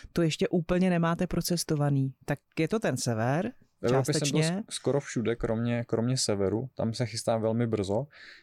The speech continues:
Speaker 2: A v Jižní Americe jsem nebyl ani jednou. Tam bych, eh, tam bych chtěl taky zavítat na nějakou,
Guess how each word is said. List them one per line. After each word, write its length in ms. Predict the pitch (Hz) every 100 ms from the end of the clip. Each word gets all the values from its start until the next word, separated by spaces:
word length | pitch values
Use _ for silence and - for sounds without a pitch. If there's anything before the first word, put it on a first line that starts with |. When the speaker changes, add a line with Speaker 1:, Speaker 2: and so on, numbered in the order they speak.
| -
Speaker 2:
A 140 | 98
v 80 | 101
Jižní 180 | 117 135
Americe 280 | 123 120 -
jsem 120 | -
nebyl 220 | 120 113
ani 180 | 113 123
jednou. 400 | 113 95 90 127 -
Tam 140 | 101
bych, 160 | 104 107 -
eh, 220 | 104 104
tam 140 | 107 110
bych 80 | 107
chtěl 160 | 117
taky 220 | 113 -
zavítat 420 | 107 104 101 98 101
na 100 | 101
nějakou, 520 | 101 - 101 104